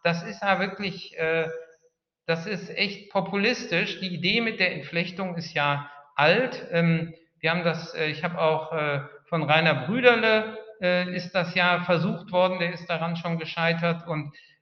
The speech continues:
ähm, und jetzt koalieren wir mit der F D P. Und, ähm, damals ist es an der Unionsfraktion gescheitert und, ähm, und diesmal brauchen wir die Unionsfraktion im Bundestag nicht. Mich irritiert, dass die Partei, die den so,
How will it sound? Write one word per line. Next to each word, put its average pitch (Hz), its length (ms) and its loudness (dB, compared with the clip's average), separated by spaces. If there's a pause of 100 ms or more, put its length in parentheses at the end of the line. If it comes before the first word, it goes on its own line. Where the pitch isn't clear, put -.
(140)
ähm, 156 420 0
und 170 160 0
jetzt 170 260 0
koalieren 170 540 2
wir 226 100 0
mit 226 160 -4
der 214 160 0
F 214 140 -8
D 214 140 -6
P. 254 500 -6 (380)
Und, 180 400 0
ähm, 175 480 2
damals 175 460 2
ist 165 200 -12
es 160 140 -14
an 156 140 -4
der 147 160 2
Unionsfraktion 220 880 -4
gescheitert 202 680 0
und, 170 340 -2
ähm, 156 360 -2 (320)
und 156 180 0
diesmal 165 520 0
brauchen 165 280 6
wir 220 80 -2
die 220 100 -2
Unionsfraktion 214 840 -4
im 208 140 -4
Bundestag 208 540 -4
nicht. 233 260 -4 (480)
Mich 175 280 0
irritiert, 175 600 0
dass 170 220 0
die 180 100 -8
Partei, 165 480 0
die 170 140 0
den 156 240 0
so, 143 220 -8